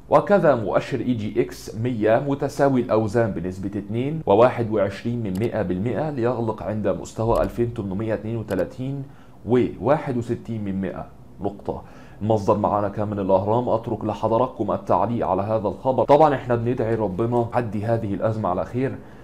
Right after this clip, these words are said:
وما يبقاش في حاجات أسوأ من كده في الاقتصاد، لأن مصر يعني في مرحلة البناء، وحركة زي اللي حصلت في الشرق دي ممكن يعني تعرض الاقتصاد المصري لخطر،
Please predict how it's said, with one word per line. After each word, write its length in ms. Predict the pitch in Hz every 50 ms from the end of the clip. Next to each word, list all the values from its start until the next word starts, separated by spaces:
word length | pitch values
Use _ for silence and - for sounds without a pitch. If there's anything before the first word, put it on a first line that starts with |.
| - - - -
وما 340 | 104 117 123 123 117 95 104
يبقاش 380 | 101 92 92 - 117 131 123 -
في 340 | - - - 113 117 120 117
حاجات 360 | - 92 120 120 120 - 120
أسوأ 280 | 123 120 - - 101 - 92
من 80 | 92 85 - -
كده 220 | 123 123 117 98
في 100 | - -
الاقتصاد، 560 | - - 87 - - 90 - - 117 120 107 - - - - - - -
لأن 280 | 90 92 117 120 113 104
مصر 360 | 107 113 117 117 - - 104
يعني 440 | 104 113 110 98 92 104 110 101 90
في 340 | - - 104 107 110 113 104 - - 87
مرحلة 480 | 92 92 - - - 117 113 104 95 - - 92
البناء، 500 | 98 92 80 92 95 113 113 - - - - - - - - - - - -
وحركة 1200 | 95 113 120 120 117 120 - - - - - - - - - - - 127 139 127 - - - 107 104
زي 160 | 95 104 101
اللي 120 | 101 95
حصلت 340 | - 107 - - 107 104 101
في 80 | - 101
الشرق 380 | - - - 113 110 - -
دي 180 | 98 95 101 101
ممكن 440 | 98 101 101 98 - - 95 95 85 - - - - - -
يعني 400 | 92 98 92 - 98 101 98 92
تعرض 480 | - - 90 82 95 110 117 110 98 101
الاقتصاد 480 | 87 87 90 - 95 - 113 113 104
المصري 540 | 98 95 98 107 104 - - 95 98 95 87
لخطر، 500 | 80 78 - - 117 117 - 110 101 104